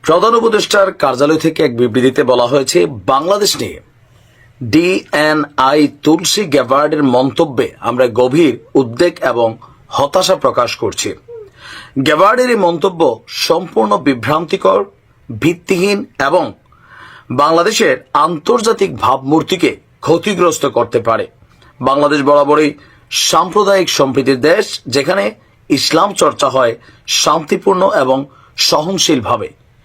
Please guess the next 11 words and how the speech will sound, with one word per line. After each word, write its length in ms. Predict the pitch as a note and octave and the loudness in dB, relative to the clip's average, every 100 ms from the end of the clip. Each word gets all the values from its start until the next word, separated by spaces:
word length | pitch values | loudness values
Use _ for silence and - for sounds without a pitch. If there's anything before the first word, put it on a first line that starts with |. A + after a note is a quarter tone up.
| - _ | -20 _
একই 320 | D#3 D3+ C4+ | -4 0 -2
সঙ্গে 440 | - D#3 A#2+ F2+ - _ _ _ - B2 | 0 -2 -4 -8 -16 _ _ _ -16 -4
দেশটি 380 | D#3 E3+ - - | -2 0 -4 -2
উগ্রবাদ 580 | E3 D3 E3+ F3 F#3+ F#3 | -2 2 2 2 0 0
এবং 240 | - C#3+ D#3 | -4 -2 -4
সন্ত্রাসবাদের 840 | - D3 D3+ F#3+ A3 F#3 D#3+ D3 | -2 -2 0 -2 0 0 0 -2
বিরুদ্ধে 520 | A#2 C3 D#3+ B2 A2+ - _ _ _ - | 0 0 0 -2 -6 -8 _ _ _ -12
দৃঢ় 360 | A2+ D#3+ F3 G3 | 0 2 4 2
অবস্থান 800 | G3+ - C3 D3 - C3+ A#2 C3+ | 2 0 0 -2 0 -2 -2 -2
গ্রহণ 280 | E3 D3 | 0 0
করেছে 400 | A#2 A#2 G#2 A#2 | -2 -4 -2 -6